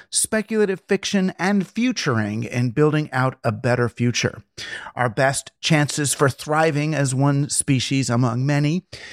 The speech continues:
and how to make a living under increasing precarity. Here's my kind of conversation, the kind that requires me to up my game in real time. My friend, Madeline Ashby. I've loved your work for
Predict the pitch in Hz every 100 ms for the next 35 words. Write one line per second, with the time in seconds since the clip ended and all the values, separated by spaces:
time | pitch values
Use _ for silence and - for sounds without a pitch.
0 | - - 165 165 180 185 185 180 170 170
1 | 175 202 135 127 - 131 135 143 143 139
2 | - 147 131 135 120 117 _ _ _ _
3 | - 127 131 120 113 95 92 - _ -
4 | _ _ _ 208 240 180 208 196 165 175
5 | 160 - 160 139 131 - 120 - 107 120
6 | 139 147 143 151 143 165 156 151 147 151
7 | 147 165 - 170 165 147 151 151 151 143
8 | 120 131 131 127 123 104 98 - _ -
9 | - - _ 135 151 - 147 139 135 127
10 | _ _ - 127 127 131 135 131 131 -
11 | - 120 113 - 78 - _ _ _ _
12 | _ _ - 185 196 196 143 143 135 -
13 | 135 120